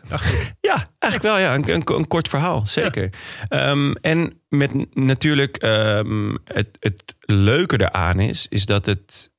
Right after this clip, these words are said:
Speaker 2: eh, dat eigenlijk elke etappe, eh, uitdagend is, ehm, voor het klassement.
Speaker 1: Ja.
Speaker 2: Er kan altijd wat gebeuren, want, eh, nou ja, Parijs-Nice en de Tirreno, dan weet je van, nou ja, er gaan wel één of twee sprintritten in zitten en er
Speaker 1: Ja.
Speaker 2: gaat één puncheur.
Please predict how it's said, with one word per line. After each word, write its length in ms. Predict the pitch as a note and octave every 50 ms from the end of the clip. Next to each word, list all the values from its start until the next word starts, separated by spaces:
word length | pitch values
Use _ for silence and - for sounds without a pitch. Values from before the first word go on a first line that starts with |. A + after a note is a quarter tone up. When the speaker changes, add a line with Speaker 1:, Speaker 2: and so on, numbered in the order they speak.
| _ _
Speaker 2:
eh, 300 | - G2 F#2 F2+ F2 F2+ F2
dat 240 | F2 F#2 F#2 - - - _ _ _ _ _ _ _ _
eigenlijk 460 | - C#3+ C#3 E3 F#3+ - D#3 C#3 -
elke 300 | - B2+ B2+ B2 - -
etappe, 640 | - A2 G#2 - B2 A#2+ - - A2+ A2+ A#2 A#2 - _ _ - - - - _ _ _ _ -
eh, 360 | - G#2 G2+ G2 F#2+ F#2 F#2+
uitdagend 720 | - - G2+ G#2 G#2 F#2+ G2 G#2 G#2+ A2 A2 G2+ A2 F#2+
is, 300 | G2 F#2+ F#2 - - - -
ehm, 800 | - F#2+ F2+ E2+ F2 F2 F2 E2+ E2+ E2 D#2+ E2+ F2 F2+ F2 F2 E2+ E2+
voor 540 | - - - - G#2+ G2 F#2+ F#2+ F#2 F#2 F2 -
het 140 | - - -
klassement. 640 | - - F#2 F2 - G#2 G#2 F#2+ E2 D2+ - - _ _
Speaker 1:
Ja. 180 | - A2 A2
Speaker 2:
Er 80 | G2 G2+
kan 180 | - A2+ A2+ -
altijd 340 | - - C3 C3+ C#3 G#2+
wat 120 | A2 A2 -
gebeuren, 480 | - - F#2 G#2 A2+ G#2 F2+ E2+ E2+
want, 240 | F2 F2+ F#2 F2+ - - - - - - - - - - _ -
eh, 120 | G#2+ F#2+
nou 140 | F#2+ G#2 F#2+
ja, 60 | F2
Parijs-Nice 460 | E2 - F#2 G2 F#2 F2+ E2+ G2+ F#2 F#2
en 60 | G2
de 80 | F#2
Tirreno, 460 | E2+ - G#2 E2+ F#2+ G2 A2 A2 B2 A#2
dan 140 | G#2+ G2
weet 220 | F#2 F#2+ G2 G#2 -
je 100 | A2 G2
van, 140 | - - F2
nou 140 | E2+ E2+
ja, 180 | D#2+ D2+ G1+ - -
er 140 | - G2 E2
gaan 200 | - - E2+ E2+
wel 240 | E2 E2 D#2 -
één 160 | - F2 E2 E2
of 60 | D#2+
twee 180 | - - E2 E2
sprintritten 540 | E2 - G2 F#2+ F#2 - G#2 F#2+ F2+ - -
in 140 | F#2+ F2+
zitten 460 | F2 - F#2+ F2 - G#2+ F#2 F#2 F2+ C#2+
en 80 | E2
er 60 | -
Speaker 1:
Ja. 60 | B2+ C3
Speaker 2:
gaat 140 | B2 -
één 180 | - F#2 F#2+ E2
puncheur. 420 | - F2+ F2 E2+ - - G2+ G#2